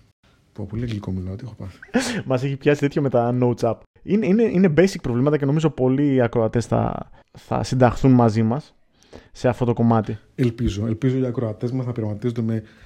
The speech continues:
Speaker 1: με διαφορετικές εφαρμογές και να μην έχουν το ίδιο home screen στο κινητό τους από όταν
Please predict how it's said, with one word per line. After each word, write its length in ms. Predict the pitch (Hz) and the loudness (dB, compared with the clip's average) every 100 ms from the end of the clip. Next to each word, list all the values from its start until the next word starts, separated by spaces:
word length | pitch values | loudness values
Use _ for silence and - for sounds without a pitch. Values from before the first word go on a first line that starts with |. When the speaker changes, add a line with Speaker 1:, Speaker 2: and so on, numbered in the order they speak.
| - - _ | -20 -20 _
Speaker 1:
με 220 | - 113 | -8 -4
διαφορετικές 560 | 107 113 110 104 104 123 | -4 -4 -6 -8 -8 -8
εφαρμογές 500 | - 104 98 107 117 | -6 -6 -4 -4 -6
και 120 | - | -4
να 140 | 113 113 | -4 -2
μην 180 | 117 | -2
έχουν 400 | 120 120 117 107 104 | -2 -4 -8 -8 -10
το 260 | - 110 110 | -6 -4 -4
ίδιο 240 | 110 110 | -4 -6
home 100 | 113 104 - | -6 -10 -12
screen 180 | 110 107 | -10 -10
στο 140 | 104 | -10
κινητό 280 | 101 107 98 | -10 -10 -10
τους 180 | 104 - | -10 -10
από 140 | 104 | -10
όταν 280 | 110 110 104 | -6 -6 -6